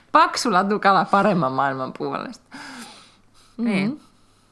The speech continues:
Speaker 2: Mm, ei järki
Speaker 1: Yhtä
Speaker 2: jäädy,
Speaker 1: vahva
Speaker 2: joku
Speaker 1: kuin
Speaker 2: tällainen.
Speaker 1: tukka. Lotta, Lotta
Speaker 2: Joo.
Speaker 1: on vahva kuin hänen tukkansa.
Speaker 2: Joo,
Speaker 1: Mm.
Speaker 2: kyllä. Mm.
Speaker 1: No joo, okei. Tota,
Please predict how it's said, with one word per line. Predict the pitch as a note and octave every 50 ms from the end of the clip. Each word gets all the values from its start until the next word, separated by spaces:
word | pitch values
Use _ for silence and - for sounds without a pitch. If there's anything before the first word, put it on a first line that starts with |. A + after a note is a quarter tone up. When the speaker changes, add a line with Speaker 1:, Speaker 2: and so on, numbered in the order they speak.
| _ _ _ _ _ -
Speaker 2:
Mm, | D3 C3+ -
ei | - E3+ D#3+ D3
järki | D3+ D#3 D3+ D3+ - F#3 F#4+
Speaker 1:
Yhtä | A4 - -
Speaker 2:
jäädy, | C4+ A#3+
Speaker 1:
vahva | A#3+ A#3+ B3 -
Speaker 2:
joku | - - A3
Speaker 1:
kuin |
Speaker 2:
tällainen. | - G3 F3+ F#3 G3 -
Speaker 1:
tukka. | A#3+ A3+ - - _ - - A#2 - - - - - G#3 - - - - D#2 -
Lotta, | - F#3+ C#4+ C4+ - D4 - - - - -
Lotta | - G3 E4 F#3+ A#3
Speaker 2:
Joo. | A#3+ A3 G3 E3+
Speaker 1:
on | D3
vahva | E3+ G#3+ A3+ G3 F3 D#3+
kuin | - - C#3 -
hänen | F3 G#3 C#3 C#3 D#3 G3
tukkansa. | - F#3 F3 - - - - - B2 - G#3+ - - A3+ A3+ - _ _ _ _ _ - - - - - - - - - - - - - -
Speaker 2:
Joo, | F#3 F3+ F#3+ E3 E3
Speaker 1:
Mm. | D#3+ D#3+
Speaker 2:
kyllä. | F3 - D3 C#3+ - - - _ _ _ _ _ _ - - - - - A#3 A3+ G#3+ - - - _ _ _ _ -
Mm. | D#3+ D#3 E3
Speaker 1:
No | A3+
joo, | D4 D4 A3 B2 A#2 - - - -
okei. | - F3 - - E3+ C#3+ E3+ A3+ A3+ - _ _ _ - - - - - - - _ _ _ _ - _ _ _ _ _ _ _ _ _
Tota, | - G#3 G3+ G3+ - - G#3 G3+ G#3 G#3+ G3+